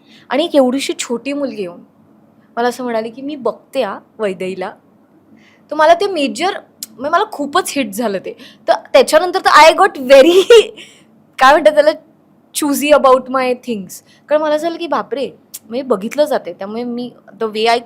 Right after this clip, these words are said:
conduct myself on social media also, I take care of things. अं, म्हणजे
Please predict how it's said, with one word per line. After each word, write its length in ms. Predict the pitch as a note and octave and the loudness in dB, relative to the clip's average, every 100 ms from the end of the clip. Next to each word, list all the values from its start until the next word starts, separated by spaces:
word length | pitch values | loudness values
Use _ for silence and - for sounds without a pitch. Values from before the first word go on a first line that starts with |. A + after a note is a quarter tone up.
| A#3 | -4
conduct 420 | G3 G3+ A3+ B3 | -2 0 -2 -2
myself 540 | A3+ G#3+ - A3+ A3+ | -4 -4 -8 -8 -6
on 20 | A#3 | -6
social 360 | A#3 G3+ G#3+ | -8 -10 -12
media 240 | G#3 G3 G3+ | -12 -6 -6
also, 220 | G3 B3 | -4 -2
I 100 | B3+ | -2
take 420 | C4+ - D#4+ E4 - | -4 -4 -4 -2 0
care 140 | A3+ | 0
of 100 | F#3+ | 0
things. 380 | - - E3 G3 A3 _ - - _ - | -8 -20 -20 -20 -20 _ -20 -20 _ -8
अं, 320 | G3+ F#3+ G3 | -6 -4 -6
म्हणजे 360 | G#3 A3 A3 | -8 -8 -10